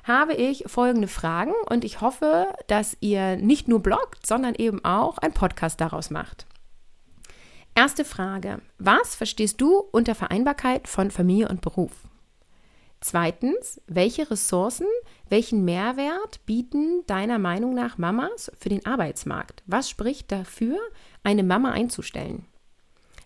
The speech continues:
Drittens, wofür bist du deiner Mutter dankbar? Viertens, was ist das Wichtigste, was du deinem Kind,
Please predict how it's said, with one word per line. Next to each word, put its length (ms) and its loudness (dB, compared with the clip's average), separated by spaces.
Drittens, 640 -2
wofür 720 0
bist 260 -2
du 200 0
deiner 360 -2
Mutter 300 -2
dankbar? 540 -4
Viertens, 840 -2
was 200 0
ist 160 -4
das 160 -4
Wichtigste, 560 -2
was 300 -4
du 220 -2
deinem 260 -2
Kind, 240 -2